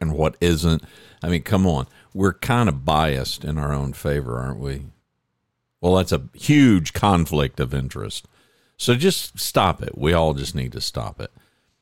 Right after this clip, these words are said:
So what? So what if we feel like it's unfair? Our feelings aren't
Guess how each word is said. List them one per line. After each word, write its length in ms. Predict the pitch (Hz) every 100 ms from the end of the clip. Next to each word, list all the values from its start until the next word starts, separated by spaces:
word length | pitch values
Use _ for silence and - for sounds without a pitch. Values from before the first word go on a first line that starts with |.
| _ -
So 300 | - - 107
what? 360 | 82 76 57 - _ _ _
So 440 | - - - 123 131
what 320 | 110 113 113
if 160 | 101
we 120 | 90 90
feel 240 | - 90
like 240 | 85 78
it's 200 | 76 -
unfair? 560 | 71 67 67 - 52 - _ _ _ _ _ _ _ _ -
Our 200 | 85 101
feelings 560 | - 104 101 101 101 92
aren't 380 | 92 95 85